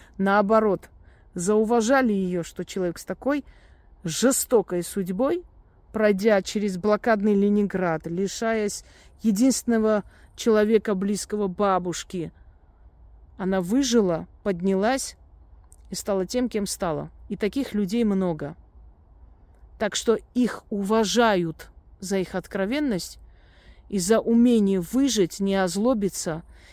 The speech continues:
и за то, что они этому миру дали очень многое. И спасибо им, что они не сломались и поднялись до таких вершин.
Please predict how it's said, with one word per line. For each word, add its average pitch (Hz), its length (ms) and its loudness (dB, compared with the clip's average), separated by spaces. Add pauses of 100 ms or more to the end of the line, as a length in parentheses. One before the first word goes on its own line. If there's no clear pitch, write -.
(120)
и 185 40 -6
за 185 140 -2
то, 254 160 -2
что 233 200 -4
они 208 180 2
этому 196 280 0
миру 226 320 2
дали 180 240 0
очень 247 380 0
многое. 196 760 2 (840)
И 220 80 -4
спасибо 247 580 2
им, 180 120 0
что 190 200 -6
они 185 160 0
не 185 160 0
сломались 226 640 -2
и 220 220 -4 (960)
поднялись 196 680 0 (260)
до 185 160 -6
таких 226 380 -6
вершин. 190 600 -2